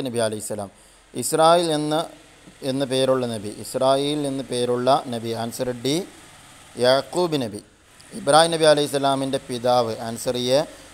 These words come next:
താറഹ്. പതിനൊന്ന്, ആദം നബി അലൈഹിസ്സലാമിൻ്റെ ശേഷം വന്ന ഒന്നാമത്തെ റസൂൽ,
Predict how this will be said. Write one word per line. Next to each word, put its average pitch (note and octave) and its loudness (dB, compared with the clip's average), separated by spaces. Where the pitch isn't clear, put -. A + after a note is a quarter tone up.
താറഹ്. C#3 4
പതിനൊന്ന്, D3 4
ആദം E3 2
നബി D#3 2
അലൈഹിസ്സലാമിൻ്റെ B2+ 0
ശേഷം C3+ -2
വന്ന B2+ -2
ഒന്നാമത്തെ C#3+ 2
റസൂൽ, A#2 -4